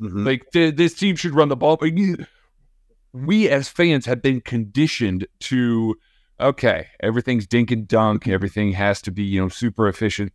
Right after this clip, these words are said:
Speaker 2: perfect in the passing game. Let's just lean on that run game. Jamal's walking through that door, right? Oh, wait,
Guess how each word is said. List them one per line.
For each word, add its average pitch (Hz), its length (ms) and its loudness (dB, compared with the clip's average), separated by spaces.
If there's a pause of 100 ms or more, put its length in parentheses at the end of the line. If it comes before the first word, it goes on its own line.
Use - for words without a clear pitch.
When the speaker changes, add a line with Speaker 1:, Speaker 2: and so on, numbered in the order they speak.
(120)
Speaker 2:
perfect 107 420 -4
in 101 80 -4
the 101 80 -6
passing 110 440 -2
game. 113 200 -2
Let's 156 180 -2
just 185 180 -8
lean 185 220 0
on 170 140 2
that 135 160 0
run 156 220 2
game. 127 180 0 (300)
Jamal's 175 440 4
walking 135 360 0
through 151 160 -2
that 123 200 2
door, 117 240 0
right? 123 300 -4 (440)
Oh, 139 520 4
wait, 110 420 -4